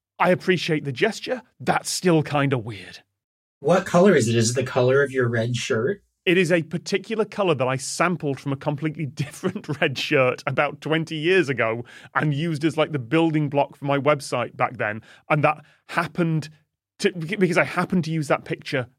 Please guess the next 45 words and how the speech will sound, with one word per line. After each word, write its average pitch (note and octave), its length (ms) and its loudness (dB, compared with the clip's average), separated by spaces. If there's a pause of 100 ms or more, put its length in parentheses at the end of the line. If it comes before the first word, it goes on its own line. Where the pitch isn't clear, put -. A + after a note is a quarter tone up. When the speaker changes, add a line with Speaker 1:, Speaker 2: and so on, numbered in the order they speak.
Speaker 1:
for - 80 -8
the B2+ 60 2
header. A#2+ 320 0 (220)
So - 160 2
I B2+ 80 4
happened D#3+ 460 0
to D3+ 60 -6
use D3 240 -2
that D3+ 300 0
pixel D3+ 420 -4
and C#3 100 -2
happened D3 300 -10
to C3 60 -14
use A#2+ 160 -6
that E3 240 0
color C#3 240 0 (340)
and C3 120 2 (120)
everything D#3+ 640 0 (100)
<laughs> - 120 -16
that, - 220 -2 (680)
it G3+ 160 4
is E3 160 0
nearly F#3+ 240 4
two G3 180 -2
decades F#3 380 0
later, F#3 240 0
and C#3+ 200 0
that C3+ 140 2
is C#3 100 -2
still D#3 420 0
the, B2 260 -2
the A2+ 160 -4
brand C#3+ 480 0
color D#3 180 0
that C#3+ 140 0
I C3+ 80 2
have C3+ 200 0
on B2+ 140 -4
everything A#2 400 -8
because - 240 -8
of - 60 -14
a A2+ 80 -8
decision - 640 -4
I D3+ 80 2
made C3 400 -2